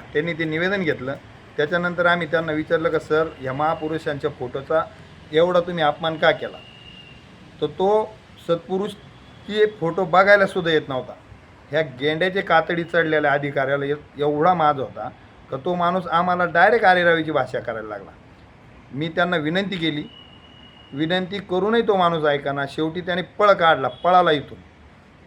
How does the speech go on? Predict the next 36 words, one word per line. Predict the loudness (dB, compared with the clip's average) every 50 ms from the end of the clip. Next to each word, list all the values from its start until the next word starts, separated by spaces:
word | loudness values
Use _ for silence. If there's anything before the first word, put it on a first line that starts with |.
| -2
पळाल्यावर | 2 4 4 4 4 4 4 6
आम्ही | 6 4 4 2 0 -2
त्यांना | -2 -2 0 2
बाहेर | 4 6 6 6 6 4
गेलो, | 2 0 0 0
म्हणलं | 0 -2 -2
"साहेब, | 0 0 0 0 0 -4
तुम्हाला | -6 -6 -4 -4 -4
विनंती | -4 -4 -6 -6 -4 -4 -4 -6 -6 -4
करतो, | -2 -2 -2 -2
तुमच्या | -4 -6 -2 -2 -2 -2
पाया | 2 2 4 4 4
पडतो, | 2 0 -4 -6 -6
तुम्ही | -6 -8 -6 -6
फक्त | -6 -8 -8 -6 -4
एकदा | 0 0 0 0 0 -4
ते | -4 -4 -6
फोटो | -4 -4 -4 -4 0 2
बघायला | 2 4 4 4 4 2
चला." | -2 -8 -12 -12 -14 -16 -20 -20 -20 -20 -20 -20 -20 -20 -14 -10
आमच्या | -10 -8 -6 -4 -2
विनंतीला | -2 -2 -2 -4 -4 -4 -2 -2 0
मान | 0 0 0 0 0
देऊन | 0 -2 -2 -2
आल्यावर | 2 2 2 4 4 4 2 2
ते | 0 -4 -4
म्हणते | -4 -4 -4 -6
ते | -8 -8
फोटो | -10 -8 -8 -6 -6 -6 -8 -10 -10 -2
खराब | 2 4 4 4 4
झालेले. | 2 -4 -8 -10 -14 -16 -18 -20 -20 -20 -20 -20 -20 -20 -20 -20 -20 -20 -8 -6
फोटो | -6 -2 0 -2 -2 -2 -2
खराब | 2 4 6 6 6
झालेले | 6 4 4 4 2 0 0 0 -2 -2
फोटो | -4 -8 -8 -6 -6 -4 -2 -2 -2
बघितले, | 0 0 0 0 0 -2 -4 -4 -2 -2 -2 -2